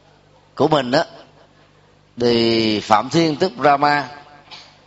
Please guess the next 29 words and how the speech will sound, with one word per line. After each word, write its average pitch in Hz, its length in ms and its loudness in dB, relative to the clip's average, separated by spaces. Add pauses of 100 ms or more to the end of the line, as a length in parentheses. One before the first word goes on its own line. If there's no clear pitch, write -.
(600)
đã 117 180 4
tạo 113 320 2
ra 135 120 4
một 110 340 -2
thiết 220 240 -4
chế 214 180 4
xã 160 220 2
hội 110 400 2 (160)
gồm 117 240 0
có 143 100 0
bốn 180 240 0
giai 143 120 2
cấp. 175 180 2 (3250)
Đang 139 200 2
khi, 143 280 2
à, 131 280 4
Đức 180 180 0
Phật 135 140 0
là 110 60 2
cho 139 240 2
rằng 117 260 0
đó, 151 120 -2 (1600)
các 190 280 2
cái 190 180 0
loại 131 180 4
hình, 117 400 0
à, 107 320 0 (380)
nghề 131 220 0
nghiệp 110 260 0